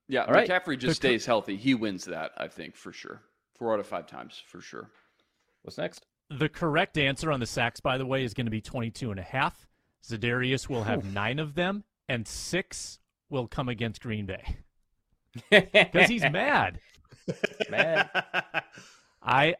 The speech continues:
Speaker 3: I don't, I, this feels, and this is, this is an early party foul. Zadarius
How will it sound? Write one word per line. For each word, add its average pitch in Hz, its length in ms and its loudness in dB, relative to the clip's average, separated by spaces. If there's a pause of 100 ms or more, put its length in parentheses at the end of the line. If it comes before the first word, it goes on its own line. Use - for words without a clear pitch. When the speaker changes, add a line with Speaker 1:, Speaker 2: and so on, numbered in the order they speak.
Speaker 3:
I 156 140 6
don't, 254 260 6
I, 170 180 -2
this 180 220 2
feels, 214 500 4 (220)
and 175 240 -8
this 240 240 2
is, 208 80 -2 (140)
this 190 140 0
is - 40 0
an 190 160 0
early 151 300 2
party 120 320 -2
foul. 147 420 2 (1040)
Zadarius 170 920 0